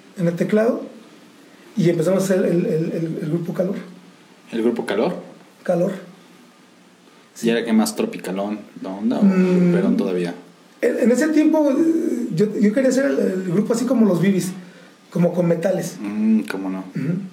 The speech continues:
Speaker 1: Porque no, no teníamos tecladista. Ajá. Dije, "No, pues unos saxos y así". Eh, en el cuarto ensayando, ¿no? Eh, tocamos, tocamos en, en Oque Corral, eh, un día, eh, con el Poder Norte.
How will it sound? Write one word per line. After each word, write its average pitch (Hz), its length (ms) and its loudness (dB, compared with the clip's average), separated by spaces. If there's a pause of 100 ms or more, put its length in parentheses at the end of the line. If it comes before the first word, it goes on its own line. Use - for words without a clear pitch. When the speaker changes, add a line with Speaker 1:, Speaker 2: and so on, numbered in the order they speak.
(1000)
Speaker 1:
Porque 190 280 2
no, 208 240 4
no 196 340 4
teníamos 196 380 2
tecladista. - 520 -4 (1500)
Ajá. - 200 -8 (480)
Dije, 180 160 0
"No, 226 100 4
pues - 160 -2
unos 208 220 4
saxos 202 420 0
y 165 40 -6
así". - 220 -10 (1000)
Eh, 208 240 2
en 196 100 6
el 190 120 4
cuarto 226 240 2
ensayando, 220 380 2
¿no? 240 220 2 (580)
Eh, 156 60 -2
tocamos, 262 500 2
tocamos 277 500 2
en, 277 140 2
en 269 140 2
Oque 262 180 0
Corral, 277 420 0
eh, 202 520 2
un 202 180 4
día, 233 360 2 (680)
eh, 175 400 2 (540)
con 180 160 2
el 175 80 2
Poder 196 240 4
Norte. 233 380 2